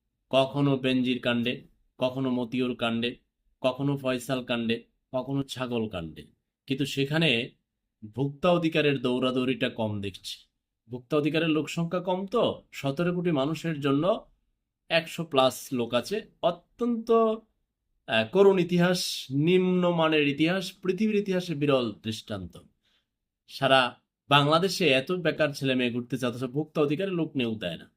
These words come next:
এখন এরা আছে, আমার কিশোরগঞ্জ জেলায় আছে,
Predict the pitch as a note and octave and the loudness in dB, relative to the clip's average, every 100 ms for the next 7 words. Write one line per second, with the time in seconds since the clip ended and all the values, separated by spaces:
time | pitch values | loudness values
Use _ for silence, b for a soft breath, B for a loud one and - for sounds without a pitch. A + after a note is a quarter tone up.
0 | _ _ E3+ D#3+ D#3 D#3 D#3 D3+ C#4 _ | _ _ 0 4 6 4 4 -2 -14 _
1 | _ - F3+ D#3 C#3+ C#3+ D#3 D3 C#3+ C3+ | _ -8 -2 -2 -2 -6 -2 2 2 4
2 | C3 C3 B2 - | 6 6 4 -2